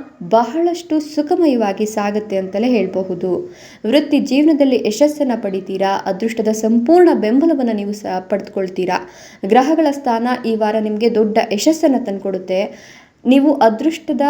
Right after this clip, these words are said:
ಒಂದು ರೀತಿಯಲ್ಲಿ ಅದೃಷ್ಟದ ರಾಶಿಗಳು ಅಂತಲೇ ಹೇಳಬಹುದು. ಯಾಕಂತಂದ್ರೆ ನಿಮ್ಗೆ ಅದೃಷ್ಟ ಅನ್ನೋದು ಖುಲಾಯಿಸ್ತಾ ಇರೋದ್ರಿಂದ, ಮಹಾ ಅದೃಷ್ಟ ಇರೋದ್ರಿಂದ ನೀವು ಅದೃಷ್ಟದ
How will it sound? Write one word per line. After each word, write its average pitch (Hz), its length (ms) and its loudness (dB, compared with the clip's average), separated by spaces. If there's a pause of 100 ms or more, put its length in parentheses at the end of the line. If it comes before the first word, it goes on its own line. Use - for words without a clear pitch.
(560)
ಒಂದು 269 640 4
ರೀತಿಯಲ್ಲಿ 277 640 0
ಅದೃಷ್ಟದ 277 520 2
ರಾಶಿಗಳು 220 500 0
ಅಂತಲೇ 208 300 -2
ಹೇಳಬಹುದು. 190 580 -4
ಯಾಕಂತಂದ್ರೆ 202 1040 -4
ನಿಮ್ಗೆ 254 240 4
ಅದೃಷ್ಟ 220 600 0
ಅನ್ನೋದು 220 340 0
ಖುಲಾಯಿಸ್ತಾ 233 720 0
ಇರೋದ್ರಿಂದ, 190 540 -4
ಮಹಾ 196 440 -6
ಅದೃಷ್ಟ 269 420 2
ಇರೋದ್ರಿಂದ 202 540 -4 (160)
ನೀವು 220 220 -2
ಅದೃಷ್ಟದ 240 540 -4